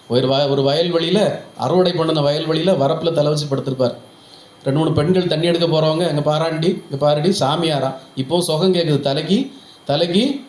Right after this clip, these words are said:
வரப்புல தலையை சாய்ச்சி படுத்திருக்காரு, இவரெல்லாம் சாமியாரான்ட்டு" போவாங்க. இப்போ ஒரு உணர்வு, "ஆமா கரெக்ட் தானே, நாம தலையில, தலைக்கு ஒரு தேவையான்னு" சொல்லி அதை தலையை எடுத்து கீழே வச்சு படுத்திருப்பாரு. திரும்ப வரப்போ அதை போல கிண்டல் பண்ணுவாங்க. இப்படி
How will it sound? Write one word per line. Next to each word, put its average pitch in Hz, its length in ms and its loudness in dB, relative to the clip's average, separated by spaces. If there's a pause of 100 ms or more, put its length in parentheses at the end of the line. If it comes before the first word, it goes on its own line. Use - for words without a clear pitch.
வரப்புல 185 520 2
தலையை 165 320 0
சாய்ச்சி 156 240 -2
படுத்திருக்காரு, 135 460 0
இவரெல்லாம் 147 300 0
சாமியாரான்ட்டு" 147 540 0
போவாங்க. 123 300 2 (320)
இப்போ 165 120 -4
ஒரு 180 120 2
உணர்வு, 175 300 0 (100)
"ஆமா 170 200 0
கரெக்ட் 160 280 -2
தானே, 151 260 0
நாம 143 220 0
தலையில, 147 540 0 (160)
தலைக்கு 151 440 0
ஒரு 127 440 2
தேவையான்னு" 135 380 0
சொல்லி 117 240 -4 (400)
அதை 139 520 2
தலையை 170 320 0
எடுத்து 156 300 0
கீழே 170 240 2
வச்சு 165 200 0
படுத்திருப்பாரு. 127 540 0
திரும்ப 185 380 4
வரப்போ 165 200 0
அதை 156 120 0
போல 143 120 -2
கிண்டல் 139 340 0
பண்ணுவாங்க. 123 200 0
இப்படி 160 480 0